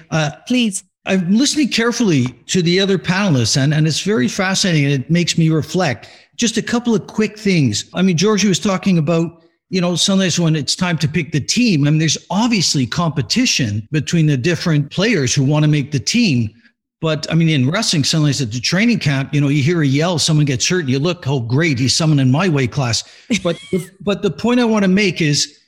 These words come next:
Speaker 1: you know, you try to keep it yourself, although I have some stories on that. But the point I'm trying to make is, in any event, the cream rises to the top. So I think they should be told to help each other,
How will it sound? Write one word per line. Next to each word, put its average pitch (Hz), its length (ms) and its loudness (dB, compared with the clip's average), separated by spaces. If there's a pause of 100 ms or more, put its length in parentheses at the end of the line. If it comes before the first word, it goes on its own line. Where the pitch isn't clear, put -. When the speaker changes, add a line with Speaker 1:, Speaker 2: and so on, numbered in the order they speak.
Speaker 1:
you 170 320 -2
know, 139 100 2
you 139 100 0
try 170 240 0
to 147 160 -10
keep 175 240 -4
it 131 120 -4
yourself, 143 440 0
although 127 300 0
I 123 60 -4
have 135 120 0
some 131 160 0
stories 135 360 0
on 123 100 2
that. 127 280 -2
But 180 100 -2
the 180 60 0
point 262 200 2
I'm 277 60 2
trying 240 180 0
to 196 40 2
make 190 180 0
is, - 280 -2
in 196 180 2 (140)
any 277 300 4
event, 190 440 0
the 147 80 0
cream 202 580 2
rises 165 500 0
to - 140 -4
the 123 120 -2
top. 113 580 -4 (480)
So 202 320 -2
I 202 80 0
think 254 360 2
they 208 120 2
should 196 200 0
be 185 300 -2 (300)
told 247 280 0
to 180 100 2
help 262 320 0
each 196 200 0
other, 110 360 0